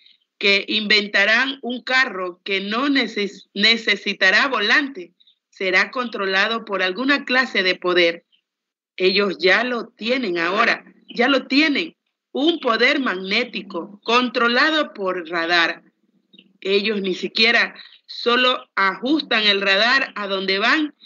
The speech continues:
y lo lleva solo. No tiene que guiarlo. Párrafo treinta. Ahora, y dijo, "En ese tiempo habrá una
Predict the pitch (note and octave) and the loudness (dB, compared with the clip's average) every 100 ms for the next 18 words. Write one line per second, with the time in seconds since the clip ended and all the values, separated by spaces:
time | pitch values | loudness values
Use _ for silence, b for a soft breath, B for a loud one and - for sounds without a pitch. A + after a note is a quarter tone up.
0 | _ F#3+ F#3 F3+ E3+ D#3+ G#3 G#3+ F#3 - | _ -6 -2 0 0 2 2 2 -2 -6
1 | A3 A3+ F#3 - _ _ _ _ G3+ A3 | -6 -2 -2 -6 _ _ _ _ -2 0
2 | A#3 A#3 B3+ B3+ G3+ G3+ F#3 F#3 F3+ E3+ | 0 0 2 0 -2 -2 0 2 2 2
3 | E3 D#3+ E3 _ _ _ _ _ - A3 | -2 -6 -10 _ _ _ _ _ -2 0
4 | A#3 A3+ G3 G3 F3 E3 F3 E3+ _ _ | 0 -4 -8 -4 -6 -6 -10 -12 _ _
5 | _ _ F3+ F3+ F#3 E3 D#3 _ _ _ | _ _ -2 2 4 2 -2 _ _ _
6 | _ _ - F#3+ A3+ A3+ F3 D#3 _ _ | _ _ -8 0 0 0 -6 -12 _ _
7 | _ _ _ _ _ - A3 B3 D#4+ F4 | _ _ _ _ _ -4 0 2 2 0
8 | F4 B3+ A#3+ C4 C4+ C#4 - _ _ - | 2 0 -2 -4 -6 -6 -12 _ _ -2
9 | G3 G3 G#3+ A#3 - A#3 B3+ C4 C4 A#3 | 0 2 2 2 -2 -6 -4 -2 -2 -4